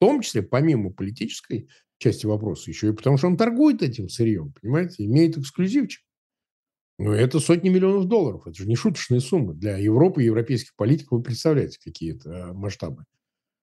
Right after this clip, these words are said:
Поэтому я бы сказал, да, для Москвы это будет ключевое поражение. Если Орбан все-таки проиграет, вот чуть-чуть меньше получит,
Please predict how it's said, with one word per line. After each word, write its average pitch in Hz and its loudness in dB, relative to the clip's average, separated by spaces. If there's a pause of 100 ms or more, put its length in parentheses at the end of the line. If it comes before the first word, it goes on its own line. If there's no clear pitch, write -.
(380)
Поэтому 226 4
я 190 4
бы 269 0
сказал, 220 2
да, 170 4
для 160 4
Москвы 180 0
это 202 0
будет 185 0
ключевое 185 4
поражение. 139 -2 (240)
Если 147 4
Орбан 143 6
все-таки 139 -2
проиграет, 190 2
вот 127 -2
чуть-чуть 147 2
меньше 120 0 (140)
получит, 214 2